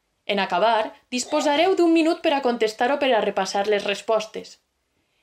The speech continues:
Emparelleu els enunciats amb els fragments que tot seguit escoltareu. Tingueu en compte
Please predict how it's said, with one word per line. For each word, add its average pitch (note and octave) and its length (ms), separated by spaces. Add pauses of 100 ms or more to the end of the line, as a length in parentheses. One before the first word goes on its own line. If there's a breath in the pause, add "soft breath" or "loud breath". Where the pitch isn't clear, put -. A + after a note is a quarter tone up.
(180 soft breath)
Emparelleu C4+ 600
els D#4 160
enunciats C#4+ 480
amb A#3+ 160
els G#3+ 160
fragments A3 480
que A3+ 80
tot B3 240
seguit B3+ 320
escoltareu. A#3+ 600 (1040)
Tingueu B3+ 320
en G#3 160
compte C#4+ 380